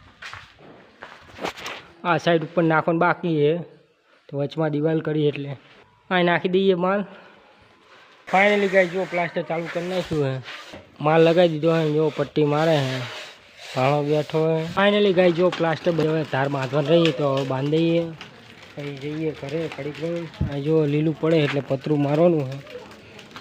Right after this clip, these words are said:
લીલું પડે એટલે હમણાં ઘડીક રહીને મારું પતરું. ઉપર તો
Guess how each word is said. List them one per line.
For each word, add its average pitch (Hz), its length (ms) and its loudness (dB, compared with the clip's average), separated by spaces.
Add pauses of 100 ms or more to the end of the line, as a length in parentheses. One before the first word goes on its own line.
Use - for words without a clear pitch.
(440)
લીલું 180 280 6
પડે 180 180 6
એટલે 165 160 2
હમણાં 156 260 2
ઘડીક 139 280 0
રહીને 165 220 4
મારું 160 280 2
પતરું. 175 340 -4 (680)
ઉપર 165 220 -2 (100)
તો 170 60 2